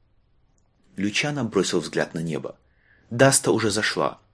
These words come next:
Косматый Ездан клонился к западу, полыхая от страсти, раскрашивая край свода охрой и золотом.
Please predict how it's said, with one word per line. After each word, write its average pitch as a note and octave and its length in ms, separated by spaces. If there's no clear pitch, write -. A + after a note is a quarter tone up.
Косматый D#2+ 500
Ездан F2 560
клонился D3 420
к C3 80
западу, - 460
полыхая D2+ 440
от - 80
страсти, - 580
раскрашивая B2 600
край F2+ 260
свода G2+ 480
охрой E2+ 340
и - 100
золотом. - 540